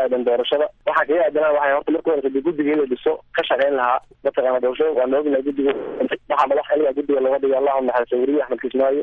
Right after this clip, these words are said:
oo dhintay. Kadibna markuu booskiisii la buuxiyey, guddiga madaxweynuhu hadduu soo magacaabay, baarlamaanka soo wada magacaabeen, waxa u xil saaraa guddiga iyo wasaaradaha ay khusayso. Caqabadaha waaweyn oo qabso waxaa kamid ah, saa ognahay,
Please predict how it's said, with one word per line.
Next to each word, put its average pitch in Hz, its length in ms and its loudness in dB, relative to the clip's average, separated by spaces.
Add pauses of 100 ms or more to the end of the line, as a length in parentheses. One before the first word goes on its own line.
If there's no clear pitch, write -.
(100)
oo 123 100 2
dhintay. 123 300 -2 (280)
Kadibna 139 320 0
markuu 139 340 0
booskiisii 131 480 -2
la 123 100 -2
buuxiyey, 127 400 0 (260)
guddiga 165 260 0
madaxweynuhu 151 320 2
hadduu 147 200 -2
soo 147 160 2
magacaabay, 139 460 2
baarlamaanka 131 420 0
soo 139 120 2
wada 135 120 2
magacaabeen, 127 520 2 (160)
waxa 151 200 0
u 151 40 -4
xil 139 180 -2
saaraa 135 300 0
guddiga 139 340 -2
iyo 139 160 2
wasaaradaha 131 460 2
ay 127 80 0
khusayso. 127 400 -2 (220)
Caqabadaha 156 400 2
waaweyn 160 260 2
oo 143 80 2
qabso 139 220 0
waxaa 147 180 0
kamid 147 240 0
ah, 131 100 -2
saa - 160 2
ognahay, 147 340 0